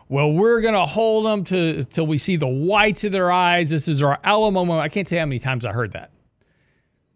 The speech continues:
Right? And then they all cave and they pass the continuing resolution with no restrictions, and, you know, we increase the debt, increase the deficits, and "We're gonna get 'em next time" is always the excuse. And it's, and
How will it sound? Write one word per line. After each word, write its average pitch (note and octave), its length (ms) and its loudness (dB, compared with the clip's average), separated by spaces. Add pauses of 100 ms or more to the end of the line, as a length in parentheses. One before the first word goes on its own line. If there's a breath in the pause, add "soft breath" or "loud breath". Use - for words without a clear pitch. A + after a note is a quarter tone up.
(260)
Right? C#3 320 2
And E3+ 160 0
then F#3+ 120 2
they E3 100 2
all G3+ 220 2
cave D3 480 0 (100)
and C3 140 -2
they C3 100 0
pass C#3+ 500 0
the - 140 -8
continuing C3+ 400 -2
resolution B2+ 680 -4
with A2+ 360 -6
no D#3 280 0
restrictions, A#2 1040 -6 (100)
and, A2+ 680 -4 (160)
you B2+ 80 -8
know, A2+ 100 -6
we A2 160 -6
increase D3 380 -4
the C#3+ 80 -6
debt, A#2+ 240 -2
increase C3 340 -6
the C#3 60 -8
deficits, A2+ 580 -6
and B2 100 -6
"We're A3+ 120 0
gonna C4+ 160 2
get C4+ 180 0
'em A#3+ 160 0
next B3+ 280 0
time" C#3 440 0
is C#3 260 -4
always D3 460 -2
the B2+ 100 -6
excuse. A#2 480 -8
And G#3 120 -6
it's, G3 160 -10
and G3+ 160 -8